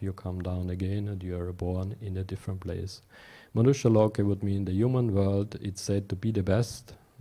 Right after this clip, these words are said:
Also, it is the second on the list, because as a human, you can see the suffering, you can see the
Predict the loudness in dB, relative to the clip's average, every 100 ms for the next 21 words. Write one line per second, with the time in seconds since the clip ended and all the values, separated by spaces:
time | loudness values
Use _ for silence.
0 | -10 -6 -4 -4 -4 -6 -6 -8 -4 -4
1 | -2 -2 -2 0 2 2 0 -14 -20 -20
2 | -20 -20 -6 4 4 4 2 2 0 -2
3 | 0 0 2 2 2 2 0 0 -2 -4
4 | -6 -6 -4 0 2 0 0 -2 -2 -4
5 | -2 -4 -2 -2 -2 -2 -4 -6 -6 -8
6 | -6 -2 -2 0 -2 -2